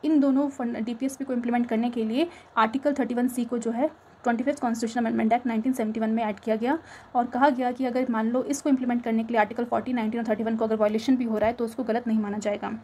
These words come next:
ये तो कहा, चलो कह दिया, but इसके साथ साथ देख सकते हैं एक second clause भी ऐड कर दिया ट्वेंटी, आर्टि-, मतलब ट्वेंटी फिफ्थ कॉन्स्टिट्यूशन अमेंडमेंट एक्ट नाइनटीन सेवेंटी वन में,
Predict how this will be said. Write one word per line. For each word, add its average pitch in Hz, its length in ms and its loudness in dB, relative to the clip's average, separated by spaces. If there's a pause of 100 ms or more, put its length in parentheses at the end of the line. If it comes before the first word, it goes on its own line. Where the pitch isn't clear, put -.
(880)
ये 294 140 6
तो 320 120 2
कहा, 247 240 0
चलो 262 200 0
कह 254 180 -2
दिया, 208 220 -2
but 269 360 -4
इसके 277 180 0
साथ 262 160 2
साथ 277 120 2
देख 262 140 0
सकते 269 300 -6
हैं 254 40 2
एक 262 80 0
second 262 280 0
clause 233 220 2
भी 233 100 2
ऐड 226 140 4
कर 220 140 -2
दिया 226 220 0 (380)
ट्वेंटी, 240 320 -2
आर्टि-, 220 240 -2
मतलब 226 260 -2
ट्वेंटी 233 180 0
फिफ्थ 277 160 -4
कॉन्स्टिट्यूशन 240 360 -2
अमेंडमेंट 220 280 2
एक्ट 240 120 2
नाइनटीन 226 240 -2
सेवेंटी 220 260 -4
वन 220 100 -2
में, 262 180 0